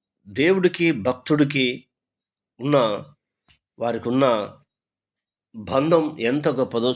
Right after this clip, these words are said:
చూడు. నీవు ఇలాంటి అనుభవం ఉందా? ఇలా చెప్పగలవా? ఆ, ఒకసారి ఆలోచన చేయి. నా ప్రార్థన అంటున్నాడు.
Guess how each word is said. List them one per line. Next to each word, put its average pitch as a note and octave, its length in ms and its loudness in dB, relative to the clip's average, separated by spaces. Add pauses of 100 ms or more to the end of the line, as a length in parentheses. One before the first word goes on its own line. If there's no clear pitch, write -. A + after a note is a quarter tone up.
(120)
చూడు. F#2+ 180 -8 (840)
నీవు F3+ 220 2
ఇలాంటి D3+ 280 0
అనుభవం B2+ 360 2
ఉందా? C3 460 -2 (440)
ఇలా C3+ 180 -2
చెప్పగలవా? A#2+ 840 0 (1080)
ఆ, B2 80 -4
ఒకసారి A2+ 340 0
ఆలోచన G#2+ 340 2
చేయి. G2 140 -6
నా A#2 360 0
ప్రార్థన B2 600 -2
అంటున్నాడు. F#2+ 520 -4